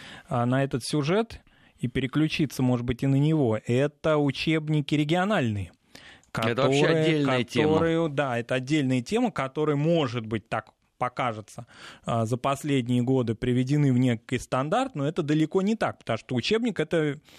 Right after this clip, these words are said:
Speaker 1: что называется, вершина айсберга. Он же ведь обеспечен методической литературой, часто не рецензируемой,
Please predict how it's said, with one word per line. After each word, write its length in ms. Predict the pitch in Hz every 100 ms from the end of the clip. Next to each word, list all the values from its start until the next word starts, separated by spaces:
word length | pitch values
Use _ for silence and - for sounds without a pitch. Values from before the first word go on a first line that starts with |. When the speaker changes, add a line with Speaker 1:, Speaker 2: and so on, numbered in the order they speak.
| - -
Speaker 1:
что 180 | - 139
называется, 300 | 143 143 165
вершина 480 | 190 180 220 147 123
айсберга. 440 | 107 101 104 101
Он 180 | 101 110
же 100 | 120
ведь 200 | 120 - - - -
обеспечен 640 | 113 135 - 147 123 127
методической 640 | 131 127 139 214 254 - 175
литературой, 640 | 139 151 131 127 131 113
часто 420 | - 117 107 -
не 320 | 110 117 117 104
рецензируемой, 1000 | 104 - 117 110 107 101 98 95 95